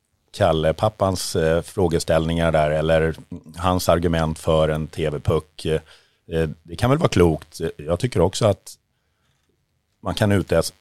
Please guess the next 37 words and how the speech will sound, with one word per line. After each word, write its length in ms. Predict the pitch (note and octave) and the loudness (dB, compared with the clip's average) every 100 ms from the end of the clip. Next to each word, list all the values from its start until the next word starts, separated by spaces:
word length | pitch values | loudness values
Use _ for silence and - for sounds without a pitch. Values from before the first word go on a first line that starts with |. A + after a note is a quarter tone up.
| - | 2
utsättas 540 | B2+ F2+ G#2 F#2+ F#2+ | 2 4 4 4 2
för 80 | G2 | 2
lite 340 | F#2 - F#2+ - _ _ | 0 2 2 2 _ _
konkurrens, 880 | - G2+ F#2+ F#2 G2 B2 E2 - - | -2 0 4 6 6 4 2 -2 0
eh, 280 | F2 E2 E2 | 4 6 4
så 180 | - E2 | 0 -4
småningom 540 | F#2 F2 E2 D2+ D#2 | -2 -2 0 -2 -2
när 100 | D#2 | -2
man 220 | D#2+ D#2+ D#2 - | -2 -2 -6 -14
kommer 220 | - E2 | -8 -4
upp 200 | D2+ - | -2 -2
i 40 | D2+ | -4
åldern 300 | C#2 C#2+ C#2+ | -4 -4 -6
där 180 | C2 | -8
femton, 440 | C2 D2+ C#2 C#2 C#2 | -6 -8 -6 -8 -8
sexton 380 | C#2+ - - C2+ | -8 -8 -10 -10
år. 200 | C2 B1+ | -10 -10
Så 120 | C#2+ | -10
att, 300 | C#2 _ - | -12 _ -20
eh, 220 | D2 C#2+ _ _ _ _ _ _ _ _ _ _ - - | -20 -20 _ _ _ _ _ _ _ _ _ _ -20 -6
det 80 | F#2 | 2
har 100 | G#2+ | 6
jag 120 | G2 | 6
inga 220 | F2+ G#2 | 4 0
problem 300 | G#2+ E2+ D#2+ | 2 2 0
med 140 | D#2+ F#2 | 0 0
alls, 360 | F#2+ C2+ - | 0 -2 -10
för 140 | - D#2 | -4 -2
att 280 | D#2 - E2 | -2 -4 -10
de 220 | F2 F2 | -6 -6
som 200 | F#2 E2+ | -6 -6
ska 440 | - - A2+ G#2+ | -6 2 6 6
vidare 580 | G2+ G2 D#2 D#2+ D#2 D2+ | 4 0 0 2 2 0
måste 440 | D#2 F2 - - G#2 | -2 -6 -6 -4 -4
ju 80 | |
klara 320 | E2+ F2+ F2 | -2 -2 0
det. 120 | F#2+ | -2